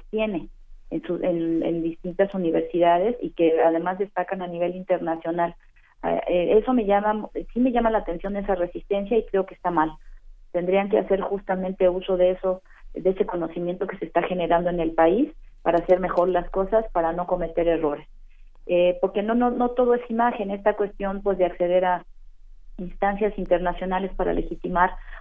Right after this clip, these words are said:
un proyecto, pues funcionará a nivel de, de popularidad, pero no todo es popularidad. Necesitamos, este, que realmente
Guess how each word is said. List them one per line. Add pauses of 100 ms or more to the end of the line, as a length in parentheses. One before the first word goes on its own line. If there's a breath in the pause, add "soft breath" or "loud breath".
un
proyecto, (500 loud breath)
pues (140)
funcionará
a
nivel
de,
de
popularidad,
pero
no
todo
es
popularidad.
Necesitamos, (360 soft breath)
este,
que
realmente